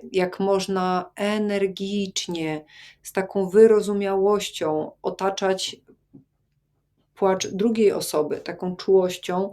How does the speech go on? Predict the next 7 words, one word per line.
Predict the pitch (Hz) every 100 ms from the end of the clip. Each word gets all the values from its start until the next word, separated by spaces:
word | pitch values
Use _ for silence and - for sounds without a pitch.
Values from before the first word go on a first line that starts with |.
| - - _
równocześnie | 185 180 190 190 185 - 190
hamując | - - 190 190 190 185 185 - - _ _
absolutnie | - 220 - 196 190 202
morze | 190 190 196 202 196 160
swoich | 147 - 156 156 156
własnych | 160 156 160 156
łez. | - - -